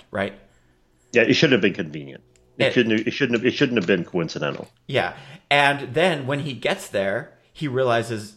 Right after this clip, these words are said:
Speaker 1: that, and he investigates and does his kung fu shit for a couple episodes.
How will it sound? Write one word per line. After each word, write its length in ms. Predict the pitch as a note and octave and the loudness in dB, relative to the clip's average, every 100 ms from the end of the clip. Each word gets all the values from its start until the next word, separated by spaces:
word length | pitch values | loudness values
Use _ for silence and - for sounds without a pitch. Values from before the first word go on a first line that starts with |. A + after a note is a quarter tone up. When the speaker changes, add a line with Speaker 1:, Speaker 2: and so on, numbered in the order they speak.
| _ | _
Speaker 1:
that, 320 | - G#2+ - - | -2 -2 -2 -6
and 140 | G#2+ | -6
he 160 | G2 F#2+ | -4 -6
investigates 720 | G2 G#2 G2 G#2 F#2 G2 - | -2 -2 -2 -6 -6 -8 -8
and 100 | F#2+ | -6
does 180 | F#2 F#2 | -6 -6
his 120 | F2+ | -10
kung 220 | - G#2 | -8 -8
fu 180 | G2+ G2 | -8 -10
shit 300 | - F2+ - | -6 -8 -6
for 120 | G#2 | -6
a 60 | G2+ | -4
couple 240 | G#2+ F#2+ | -6 -6
episodes. 500 | F#2 F2+ F#2+ G2+ G2 | -6 -8 -8 -10 -12